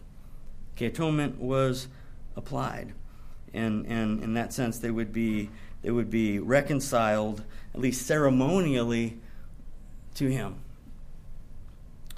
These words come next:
Hebrews chapter nine, let's consider our new covenant perspective of this. Hebrews chapter nine, because you see, presently the Day of Atonement has meaning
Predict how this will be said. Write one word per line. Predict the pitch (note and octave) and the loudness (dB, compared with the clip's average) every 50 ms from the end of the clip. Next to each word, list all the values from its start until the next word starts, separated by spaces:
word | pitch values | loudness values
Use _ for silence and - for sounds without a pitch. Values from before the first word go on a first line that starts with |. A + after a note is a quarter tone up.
| - - - - - - | -10 -10 -12 -10 -4 2
Hebrews | E3+ G3+ G3+ - - | 4 4 6 6 6
chapter | E3 E3+ D#3+ - C3 B2+ | 4 4 4 4 4 4
nine, | B2 A#2+ B2+ C#3 C3+ B2+ G#2 G#2+ A#2+ C3 B2 A#2+ | 6 6 6 6 6 6 6 6 6 6 6 4
let's | A#2+ A#2 - - - - - - - - - - - - - - - | 2 2 0 -2 -4 -4 -6 -8 -10 -10 -10 -10 -10 -10 -10 -12 -6
consider | - A#2 A#2 - - D3 B2+ B2+ A#2+ A2+ G#2+ G#2 G#2 - - - - - - - - - - - - - - - - - - - - - - | -4 -4 -2 0 2 4 6 8 8 6 6 2 0 -4 -8 -10 -12 -12 -12 -12 -14 -12 -14 -12 -12 -10 -10 -8 -8 -8 -8 -8 -8 -4 0
our | G#2 | 2
new | G#2+ A2 A#2+ | 4 4 4
covenant | A#2 A#2 C3+ B2 A2+ G#2+ F#2+ - - | 4 2 2 2 2 2 0 0 -2
perspective | - - G2+ - - - - B2 B2+ B2+ - - F2 F#2+ F#2+ | -4 -4 -6 -6 -4 -2 0 0 0 -2 -4 -6 -6 -2 0
of | A#2+ C3 A#2+ G2 | 0 0 0 0
this. | F#2+ G2 A#2 B2+ - - - - - - - - - - - - - - - - - - - - - - - - - - - - - - - - - - - - - - | -2 -2 -2 -2 -2 -6 -8 -10 -12 -12 -10 -10 -10 -10 -8 -8 -8 -8 -8 -10 -10 -12 -12 -14 -14 -14 -12 -12 -10 -10 -8 -8 -8 -8 -10 -10 -10 -10 -12 -12 -4 -2
Hebrews | C3 D3 C#3+ D3 C3 B2 - - | 0 0 2 2 2 2 2 2
chapter | D3 C3+ C3+ C3 - A#2 A#2 | 2 2 2 2 2 2 2
nine, | A#2 B2 A#2+ A#2 A#2 A#2 | 4 4 4 4 4 4
because | A#2 A#2+ B2+ C3 A#2+ A#2+ | 2 2 2 2 2 2
you | B2+ | 0
see, | B2+ - C3 B2 | 0 0 0 2
presently | B2+ D3 D#3+ D#3 D#3 D3+ A2+ B2+ C3 C3 | 4 4 4 6 4 4 4 4 4 4
the | A#2 A#2+ A2+ | 4 2 2
Day | A2+ C3 C#3 | 4 4 4
of | C3+ A#2 | 4 4
Atonement | A#2+ A#2 - C3+ B2+ B2 A#2+ A#2 - | 2 0 0 2 2 2 2 2 0
has | A#2+ B2 A2 A#2 A#2+ | 0 -2 -2 0 2
meaning | B2+ C3 C#3 C#3 C3+ B2 B2 B2 B2+ | 4 6 6 6 4 4 2 0 -2